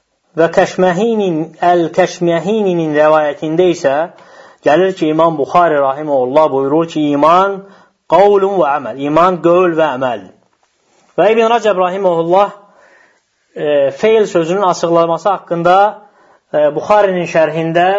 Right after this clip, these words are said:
geniş danışıb, istəyən qayıda bilər ora. Və o həmin şərhdə buyurur ki, və insanlardan, yəni alimlərdən bəziləri buyurub ki, feil i-, əməl sözünün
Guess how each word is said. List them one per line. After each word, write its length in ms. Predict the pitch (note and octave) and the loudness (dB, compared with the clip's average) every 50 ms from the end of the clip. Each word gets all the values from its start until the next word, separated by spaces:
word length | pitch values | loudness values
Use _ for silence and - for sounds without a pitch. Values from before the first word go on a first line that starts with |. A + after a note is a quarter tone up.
| F#3 E3 - | -4 -4 -4
geniş 320 | D#3+ D#3+ F3+ F3 - - | -2 -2 -2 -2 -2 -2
danışıb, 320 | D#3+ C#3+ C3+ - - C3 | -2 -2 -2 -4 -4 -4
istəyən 340 | C3+ - - E3 F3 E3+ E3+ | -6 -4 -2 0 0 2 2
qayıda 300 | D#3 C#3+ C#3 C3+ C#3+ C3 | 0 0 0 -2 -4 -4
bilər 240 | C3 B2+ B2 A2 G#2 | -2 -4 -4 -4 -6
ora. 120 | G2 F#2 F#2+ - _ _ _ _ _ _ _ - - _ _ - | -8 -10 -14 -20 _ _ _ _ _ _ _ -20 -20 _ _ 2
Və 100 | F#3 F#3+ | 4 4
o 140 | G#3 A#3+ C4 A3+ | 4 4 2 0
həmin 240 | G3+ G#3+ A3 B3 B3+ | 0 -2 -2 -2 -4
şərhdə 440 | A#3 - A3+ G#3 F#3 E3+ F3 A3 G3+ | -2 0 0 0 0 0 0 0 0
buyurur 360 | G3 F#3+ F#3 F#3 G3+ G3 - | 2 0 0 0 -2 -2 -4
ki, 160 | - C#3+ C#3+ D#3+ F#3 F#3 - _ _ _ _ _ _ _ _ _ _ - | -4 -4 -4 -4 -6 -8 -14 _ _ _ _ _ _ _ _ _ _ 0
və 100 | E3+ F#3+ G3 | 0 0 0
insanlardan, 580 | F#3+ F3 - G3 F#3 F#3 F3+ F3 E3+ E3 E3+ E3 E3 | -2 0 0 0 0 2 0 0 0 0 -2 -4 -2
yəni 140 | D#3+ E3 E3 | -2 0 0
alimlərdən 580 | E3 E3+ E3+ E3+ F3 F3 F3 F3 F3+ G#3 G3+ F#3+ | 0 0 -2 -4 -2 -2 -2 -2 -2 -4 -2 0
bəziləri 460 | G3+ G3 G3 E3+ E3 E3 E3 E3 E3 D#3 | 0 0 0 -2 -2 -2 -2 -2 -2 -4
buyurub 320 | D3+ D3+ D#3 F3 F3+ F3+ - | -2 0 0 0 -2 -2 -4
ki, 100 | D#3+ D3 | -4 -4
feil 520 | - - F#3 G3 G#3 G#3 G#3 G#3 G#3 G#3 - - _ _ _ _ _ _ _ _ _ _ _ _ _ _ _ _ _ _ - - _ - - - - - - _ _ _ - | -2 0 0 2 2 2 0 -2 -4 -8 -12 -18 _ _ _ _ _ _ _ _ _ _ _ _ _ _ _ _ _ _ -20 -20 _ -20 -20 -20 -20 -20 -20 _ _ _ -4
i-, 260 | F#3 E3+ F3 G3 F#3+ F3+ E3 D#3+ | -2 0 0 -2 0 0 0 0
əməl 240 | F3 F#3 G3 G3 F#3+ | 2 0 0 -2 -2
sözünün 540 | - F3 D#3 C#3+ D3 D3+ E3 F3 F#3 G3 | -4 -4 -4 -4 -2 -2 -2 -2 -2 -2